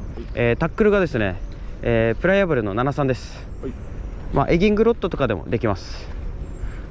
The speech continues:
Speaker 2: で、リールがこちら、えー、シー三千番。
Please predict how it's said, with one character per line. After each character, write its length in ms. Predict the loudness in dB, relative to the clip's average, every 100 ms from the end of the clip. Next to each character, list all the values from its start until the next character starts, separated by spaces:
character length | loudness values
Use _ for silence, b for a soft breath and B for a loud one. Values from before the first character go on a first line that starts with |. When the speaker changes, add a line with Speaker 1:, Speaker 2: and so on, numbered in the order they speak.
| 0
Speaker 2:
で、 300 | 4 6 6
リ 100 | 4
ー 60 |
ル 80 | 4
が 80 | 2
こ 80 | 0
ち 100 | 0
ら、 120 | -2 -4 -12 -6
え 140 | 0 2
ー、 40 |
シ 180 | 4 2
ー 20 |
三 180 | 4 2
千 140 | 4
番。 140 | 2